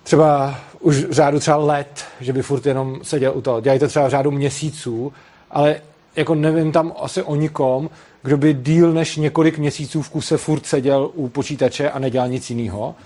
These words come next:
Takže, takže nemůžu jako na to odpovědět, ale ty rozdíly mezi těma dětma z,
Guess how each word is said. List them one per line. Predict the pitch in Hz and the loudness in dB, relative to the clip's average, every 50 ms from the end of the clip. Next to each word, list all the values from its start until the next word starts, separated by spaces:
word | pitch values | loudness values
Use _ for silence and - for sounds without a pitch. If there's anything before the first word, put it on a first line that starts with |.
| - - - - _ - | -20 -20 -20 -20 _ -6
Takže, | - 131 117 143 143 - - - - _ - _ _ _ - | -4 -2 -2 -2 -2 -4 -18 -20 -20 _ -20 _ _ _ -2
takže | - 151 127 156 | 0 2 4 4
nemůžu | 151 147 147 143 131 143 | 4 4 4 4 4 4
jako | 139 123 120 143 139 - - 131 | 2 2 2 -2 -4 -4 -6 -8
na | 127 123 | -6 -2
to | 156 | -2
odpovědět, | 151 131 - 143 139 - - | -2 -2 -2 -6 -6 -4 0
ale | 143 135 131 120 117 131 165 165 - - - - - - _ _ _ - - - | 0 2 4 4 2 2 0 -2 -6 -18 -20 -20 -20 -20 _ _ _ -20 -10 0
ty | - 175 170 | 2 4 6
rozdíly | 170 151 131 135 160 160 165 | 6 4 4 2 2 2 2
mezi | 160 147 143 143 | 2 0 0 0
těma | 156 160 165 160 | 0 0 2 2
dětma | 156 151 131 143 151 156 156 151 | 2 0 0 0 0 0 2 0
z, | 139 135 139 | -2 -2 0